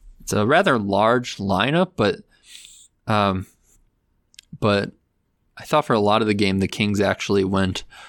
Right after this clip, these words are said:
smaller with a friskier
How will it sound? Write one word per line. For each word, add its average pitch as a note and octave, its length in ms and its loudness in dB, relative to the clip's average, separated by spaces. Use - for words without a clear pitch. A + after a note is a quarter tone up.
smaller G#2 840 2
with - 280 0
a F#2+ 220 2
friskier G2+ 840 0